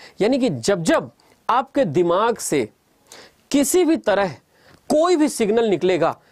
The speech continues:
तो सबसे पहले वो निकलेगा किसी कोशिका के डेंड्राइट से न्यूरॉन में, और न्यूरॉन के डेंड्राइट से जाके, सॉरी, अ, निकलेगा एक्सॉन से और जाकर डेंड्राइट में रिसीव होगा।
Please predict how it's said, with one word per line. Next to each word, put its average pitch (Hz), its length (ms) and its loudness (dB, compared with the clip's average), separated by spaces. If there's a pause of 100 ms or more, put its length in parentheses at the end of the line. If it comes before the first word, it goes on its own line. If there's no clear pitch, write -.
(200)
तो 254 80 0
सबसे - 360 -2
पहले 262 260 0
वो 294 100 2
निकलेगा 269 520 2
किसी 269 300 -2
कोशिका 220 460 -2
के 269 140 0
डेंड्राइट 180 520 0
से 294 220 -2 (200)
न्यूरॉन 202 400 2
में, 269 200 -2 (380)
और 269 240 2
न्यूरॉन 254 360 2
के 254 100 0
डेंड्राइट 233 420 0
से 233 100 -4
जाके, 214 400 0 (180)
सॉरी, 233 180 0
अ, 160 260 0
निकलेगा 254 400 2
एक्सॉन 247 380 0
से 302 160 0
और 240 180 0
जाकर 226 280 0
डेंड्राइट 190 460 0
में 269 120 2
रिसीव 170 280 0
होगा। 113 280 -2